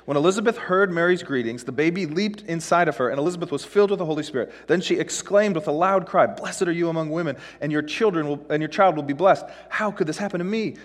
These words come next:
that the mother of my Lord,'" what a crazy thing to say, "'should come to me? For you see, when the sound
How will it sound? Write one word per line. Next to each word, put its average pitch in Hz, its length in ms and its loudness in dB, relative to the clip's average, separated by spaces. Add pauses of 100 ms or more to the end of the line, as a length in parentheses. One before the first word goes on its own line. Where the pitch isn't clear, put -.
that 147 120 -10
the 156 80 0
mother 196 280 6
of 156 180 0
my 156 140 4
Lord,'" 147 720 2
what 160 80 -14
a - 40 -14
crazy 139 320 -10
thing 120 160 -10
to 107 40 -12
say, 107 300 -4 (160)
"'should 196 240 -6
come 233 240 -2
to - 100 -4
me? 113 240 -6 (400)
For 135 160 -4
you 180 220 -4
see, 139 460 -4 (120)
when 127 200 -6
the 117 60 -8
sound 185 520 -2